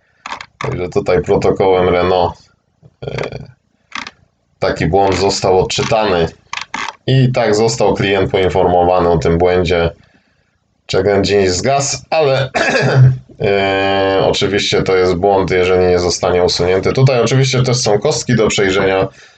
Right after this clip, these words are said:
od tej sondy, bo często zdarza się tak, że nie ma styku, czy gdzieś kostka się poruszała, gdzieś wilgoć weszła i też po wyczyszczeniu, po zakonserwowaniu połączeń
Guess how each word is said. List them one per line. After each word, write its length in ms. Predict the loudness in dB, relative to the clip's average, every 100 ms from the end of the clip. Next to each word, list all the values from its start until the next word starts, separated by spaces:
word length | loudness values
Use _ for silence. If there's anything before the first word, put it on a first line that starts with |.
| _
od 160 | -6 -4
tej 160 | -2 -2
sondy, 400 | 0 0 0 0
bo 100 | 0
często 380 | 0 0 0
zdarza 320 | 0 0 0 0
się 180 | 0
tak, 220 | -2 0 0
że 140 | 2
nie 100 | 2
ma 140 | 0
styku, 520 | -2 -2 0 2 0 -2 _ _ _ -20 _ -12
czy 120 | -10
gdzieś 280 | -4 -4 -2
kostka 360 | -2 -2 -4
się 180 | -2 -2
poruszała, 760 | 0 0 0 2 2 2 0 -4 _
gdzieś 320 | -6 -4 -2
wilgoć 380 | 0 0 2 0
weszła 440 | 2 0 2 2
i 100 | 0
też 340 | 0 -2 -2 -6 -10 _ _ _ _ _ _ _ _
po 160 | 0
wyczyszczeniu, 840 | 2 2 2 -2 -2 0 2 2 2
po 160 | 2
zakonserwowaniu 1040 | 2 0 2 0 2 2 2 2 2 0 2
połączeń 580 | 2 2 2 0 0